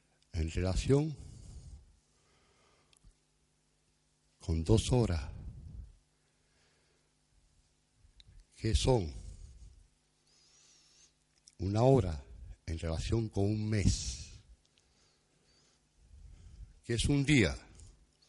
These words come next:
en relación con un año? ¿Qué es un mes en relación con diez años?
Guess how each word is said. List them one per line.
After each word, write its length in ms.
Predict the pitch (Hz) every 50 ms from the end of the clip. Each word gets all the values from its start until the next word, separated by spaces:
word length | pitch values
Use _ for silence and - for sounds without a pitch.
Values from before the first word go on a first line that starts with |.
| _ _ _ _ _ _ _ _ _ _ _ _
en 160 | - 82 82
relación 520 | 82 85 85 90 80 - - - 110 110 107
con 220 | - - 98 101
un 80 | 104 107
año? 460 | 104 101 92 87 87 80 71 - - - - - - - - - _ _ _ _ _ _ _ _ _ _ _ _ _ _ _ _ _ _ _ _ _ _ _ _ _ _ _ _ _ _ _ _ _ _ _ _ _ -
¿Qué 140 | - 123 123
es 140 | 123 -
un 200 | - 139 135 131
mes 420 | 131 139 127 110 92 - - - - - - - - - - - - - - _ _ _ _ _ _ -
en 160 | 92 95 92
relación 480 | 92 95 98 92 - - 120 120 120
con 240 | 110 - 98 90 87
diez 340 | 90 90 101 104 95 - - - - -
años? 400 | 92 90 85 80 78 73 73 67